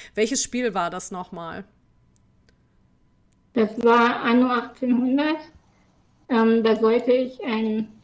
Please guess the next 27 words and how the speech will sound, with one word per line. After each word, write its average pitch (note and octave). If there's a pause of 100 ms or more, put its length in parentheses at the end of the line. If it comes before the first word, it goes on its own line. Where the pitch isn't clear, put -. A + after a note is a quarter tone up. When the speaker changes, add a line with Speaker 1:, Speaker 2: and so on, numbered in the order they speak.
(760)
Speaker 2:
ein A3
Foto C#4
machen. B3 (920)
Und A3+
weil A3+
ich A3+
aber A3+ (120)
nicht - (560)
Maus A3+
und A#3+
Tastatur C4 (580)
benutzen A3+
kann, A3+
sondern A3 (560)
nur C#4
mit D4
der A#3+
Maus A3
gespielt A3
habe, A#3 (260)
was A3+
prinzipiell A#3+
bei A3+
dem A3
Spiel A3+
auch A3+
geht, C#4+